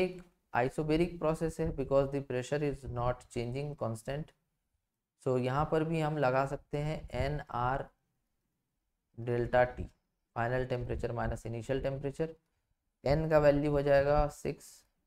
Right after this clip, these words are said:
into R, temperature at A दिया हुआ है छः सौ और temperature at D बारह सौ, तो छः सौ माइनस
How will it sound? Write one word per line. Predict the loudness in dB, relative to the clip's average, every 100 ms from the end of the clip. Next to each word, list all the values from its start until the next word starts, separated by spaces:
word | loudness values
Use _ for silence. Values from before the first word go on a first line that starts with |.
| _ -10
into | -8 -4 -2 -2 -2
R, | 0 0 -4 -16 _ _ _ _ -6
temperature | -4 -2 -2 2 4 4
at | 2 -2
A | -2 0
दिया | 2 4
हुआ | 4 4
है | 2 0 -2 -6 -12 _ -6
छः | 0 0 0
सौ | 0
और | 0 0
temperature | -4 -4 -4 -2 0 0
at | -2 -2
D | -2
बारह | 0 0 -2
सौ, | -6 -14 -18 _ _ _ _ _ _ _ _ _ _
तो | -2 0 0 -2 -12 _ _ -14
छः | -2 0 0 -2
सौ | -2 0 0 -4 -10 _ -10 -6
माइनस | -2 -2 -2 -4 -6 -8